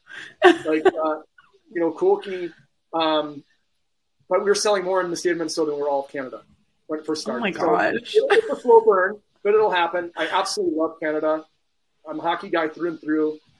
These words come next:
Speaker 2: I have a great group of guys I skate with here. A lot of, a lot of, you know, Canadians, and, and they're, like, the nicest
Speaker 1: Oh,
Speaker 2: ones.
Speaker 1: amazing.
Speaker 2: You combine a Canadian with hockey, I don't think, I have enough buddies who played in the show.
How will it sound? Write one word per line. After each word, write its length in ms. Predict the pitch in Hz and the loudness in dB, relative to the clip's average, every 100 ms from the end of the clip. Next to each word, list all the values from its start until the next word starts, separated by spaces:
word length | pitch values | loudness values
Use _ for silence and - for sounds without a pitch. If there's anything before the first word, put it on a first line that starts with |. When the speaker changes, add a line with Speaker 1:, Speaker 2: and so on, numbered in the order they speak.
| _ _ _ _ | _ _ _ _
Speaker 2:
I 60 | 160 | -8
have 40 | |
a 100 | 160 | -4
great 200 | 175 196 | 0 0
group 140 | 196 185 | 0 -2
of 60 | |
guys 180 | 170 165 | 0 0
I 40 | 160 | -2
skate 280 | - 165 | -2 -2
with 160 | 156 147 | -2 -4
here. 300 | 151 156 160 - | -2 -2 -4 -8
A 160 | 143 156 | -12 -6
lot 100 | 151 | -4
of, 100 | 151 - | -6 -8
a 40 | |
lot 220 | 151 156 156 | -4 -4 -4
of, 120 | 147 | -6
you 80 | 165 | -6
know, 100 | 143 135 | -8 -8
Canadians, 460 | 156 156 151 143 | -6 -4 -2 -4
and, 120 | 139 135 _ - | -8 -12 _ -16
and 220 | 147 139 _ _ _ - | -14 -14 _ _ _ -10
they're, 100 | 165 | -6
like, 240 | 160 311 | -2 -2
the 80 | - | 0
nicest 240 | 262 254 247 | 0 2 4
Speaker 1:
Oh, 140 | 240 | 4
Speaker 2:
ones. 260 | 233 247 277 | 2 2 4
Speaker 1:
amazing. 1000 | 311 320 320 311 277 254 233 214 208 196 185 185 202 208 | 6 8 6 4 0 -2 -2 0 -2 -4 -6 -4 -6 -6
Speaker 2:
You 120 | 262 262 | -8 -6
combine 360 | 262 269 254 | -2 0 0
a 40 | 214 | -2
Canadian 560 | 190 190 208 214 214 - _ - | -4 -4 0 -2 -2 -10 _ -12
with 120 | 156 | -10
hockey, 480 | 160 160 165 214 233 _ _ _ _ _ _ _ - | -6 -4 -4 -8 -18 _ _ _ _ _ _ _ -4
I 100 | 175 | -2
don't 220 | 226 220 | -2 -4
think, 280 | 196 190 - | -6 -8 -8
I 60 | 170 | -6
have 80 | 165 | -4
enough 180 | 180 - | -4 -2
buddies 320 | 285 381 - | 0 0 -6
who 60 | 320 | -6
played 220 | 175 170 | -2 -2
in 60 | |
the 60 | 160 | -2
show. 440 | - 156 156 160 | -2 0 2 0